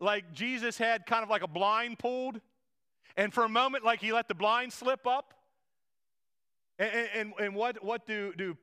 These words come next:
Pe-, Peter and James and John, they see a glimpse of that, and they're like, "Whoa, okay, wow, this is who you really are?" But even then, they didn't quite get it, because what did they wanna do? They wanted to set up,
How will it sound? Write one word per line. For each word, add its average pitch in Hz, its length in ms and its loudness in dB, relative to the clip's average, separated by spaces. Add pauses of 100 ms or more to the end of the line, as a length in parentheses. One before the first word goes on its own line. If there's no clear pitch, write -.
(140)
Pe-, 233 260 -6
Peter 226 360 -2
and 170 160 -6
James 202 360 -2
and 180 140 -4
John, 196 500 2 (220)
they 202 180 2
see 269 320 0
a 214 60 4
glimpse 233 400 0
of 202 80 2
that, 180 160 6
and 180 80 -4
they're 196 100 4
like, 180 220 2
"Whoa, 240 1120 0 (240)
okay, 185 640 0
wow, 175 460 2
this 196 160 -4
is 208 100 -10
who 214 80 -6
you 190 300 -6
really 202 300 0
are?" 220 380 2 (920)
But 233 100 2
even 277 180 0
then, 302 180 4
they 220 80 2
didn't 220 200 -2
quite 277 500 0
get 254 220 2
it, 185 140 0
because 190 240 -4
what 226 180 0
did 220 80 0
they 247 60 0
wanna 185 240 -2
do? 147 160 -2
They 175 100 0
wanted 185 240 -2
to - 60 -12
set 180 180 0
up, 180 240 0